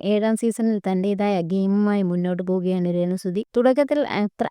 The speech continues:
ആക്റ്റീവായല്ല രേണുവിനെ ബിഗ് ബോസ് ഹൗസിൽ കണ്ടത്. എന്നാൽ തനിക്കെതിരെ ആരെങ്കിലും സംസാരിച്ചാൽ രേണു ശക്തമായി പ്രതികരിക്കുന്നുണ്ട്. "ആരാണ് സുധി?" എന്ന് ചോദിച്ച അനീഷിനോടും മുഖം നിലത്തുരയ്ക്കുമെന്ന് പറഞ്ഞ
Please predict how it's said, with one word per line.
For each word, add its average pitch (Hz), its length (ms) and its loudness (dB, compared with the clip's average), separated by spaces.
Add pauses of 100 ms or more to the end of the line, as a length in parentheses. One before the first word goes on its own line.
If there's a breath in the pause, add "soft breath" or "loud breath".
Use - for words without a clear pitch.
ആക്റ്റീവായല്ല 226 680 2
രേണുവിനെ 196 420 2
ബിഗ് 170 240 -6
ബോസ് 196 200 0
ഹൗസിൽ 196 240 0
കണ്ടത്. 180 420 -4
എന്നാൽ 190 360 -2
തനിക്കെതിരെ 196 640 -2
ആരെങ്കിലും 196 440 0
സംസാരിച്ചാൽ 196 680 0
രേണു 185 220 0
ശക്തമായി 185 500 -4
പ്രതികരിക്കുന്നുണ്ട്. 185 760 -2 (640)
"ആരാണ് 226 400 4
സുധി?" 262 240 0
എന്ന് 254 200 4
ചോദിച്ച 247 360 2
അനീഷിനോടും 202 680 0
മുഖം 190 240 0
നിലത്തുരയ്ക്കുമെന്ന് 220 760 0
പറഞ്ഞ 214 380 0